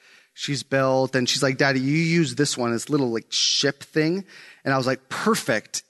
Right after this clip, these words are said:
It's going to be a spaceship." And I just start flying around with this thing. I'm, like, shooting down her Disney princesses. And she's like, "Daddy, stop. It's not a spaceship. It's a boat. It's to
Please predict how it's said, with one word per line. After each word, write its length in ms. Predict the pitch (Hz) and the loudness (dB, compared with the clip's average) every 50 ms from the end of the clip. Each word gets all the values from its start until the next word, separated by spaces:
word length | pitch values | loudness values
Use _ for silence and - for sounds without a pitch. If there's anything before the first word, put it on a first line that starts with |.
| _ - | _ -4
It's 200 | 170 160 - - | -2 -2 -2 -2
going 220 | - 160 160 156 | 0 2 2 2
to 60 | 156 | 2
be 160 | 131 147 151 | 2 2 2
a 60 | 147 139 | 2 2
spaceship." 1000 | - - - - - - - - 185 185 180 - - - - - 117 104 - - | 2 2 2 0 0 -2 0 2 4 4 6 6 4 4 4 2 2 0 -2 0
And 120 | 143 151 | 0 2
I 80 | 156 175 | 2 2
just 180 | 165 180 175 - | 2 2 2 2
start 220 | - 160 151 - | 2 0 0 -2
flying 600 | - - - - 160 175 180 185 185 185 185 180 | -6 -16 -12 -4 0 2 4 4 4 4 4 4
around 320 | 180 180 175 180 175 175 175 | 4 4 4 4 4 4 2
with 140 | 175 170 175 | 2 2 2
this 180 | 185 170 - | 0 0 0
thing. 260 | - - 175 175 170 | 0 2 4 4 4
I'm, 120 | 170 165 160 | 4 4 4
like, 140 | 156 151 - | 2 2 2
shooting 520 | - - - - 190 185 180 185 180 175 | 0 2 2 2 2 4 4 4 4 4
down 380 | 170 170 170 175 175 175 175 170 | 4 2 2 2 2 0 0 0
her 240 | - 170 160 151 - - - - - _ - | 0 0 0 0 -2 -8 -16 -18 -18 _ 2
Disney 300 | 170 160 147 156 160 156 | 2 2 4 4 2 2
princesses. 1000 | - - - 170 170 156 - 180 165 160 151 - - 170 165 160 160 165 160 156 - - - - - - - | 2 0 2 2 2 4 2 2 2 2 0 0 2 4 4 6 6 4 2 0 -4 -10 -16 -16 -12 -8 -4
And 80 | 170 | -2
she's 100 | 160 170 | 0 2
like, 180 | 185 175 156 127 | 2 2 2 2
"Daddy, 360 | 180 196 233 262 269 240 185 | 4 4 4 4 2 2 0
stop. 720 | - - - - - 233 254 277 311 285 165 120 - - - - - - _ _ _ _ _ _ _ _ _ _ _ _ _ _ _ _ _ _ _ _ _ | 0 0 0 2 4 4 4 4 4 2 0 -2 -6 -12 -16 -16 -18 -20 _ _ _ _ _ _ _ _ _ _ _ _ _ _ _ _ _ _ _ _ _
It's 200 | - - - - | -6 -6 -2 0
not 220 | 180 185 202 233 | 0 2 2 2
a 80 | 247 226 | 2 0
spaceship. 1040 | - - - - - _ 156 143 139 139 - - - - 180 220 - - - - - - - - _ _ _ _ _ _ _ _ _ _ _ _ _ _ _ _ _ | 0 -2 -2 -2 -2 _ 0 2 2 2 2 2 2 4 2 2 0 -2 -4 -12 -20 -20 -20 -20 _ _ _ _ _ _ _ _ _ _ _ _ _ _ _ _ _
It's 120 | - - | -6 -4
a 60 | 202 180 | -4 -2
boat. 680 | 180 233 254 277 247 165 - - - - - - - _ _ _ _ _ _ _ _ _ _ _ _ _ _ _ _ | 0 2 2 2 2 0 -2 -8 -12 -14 -14 -14 -18 _ _ _ _ _ _ _ _ _ _ _ _ _ _ _ _
It's 100 | - - | -20 -6
to 160 | - 185 170 | -4 -4 -4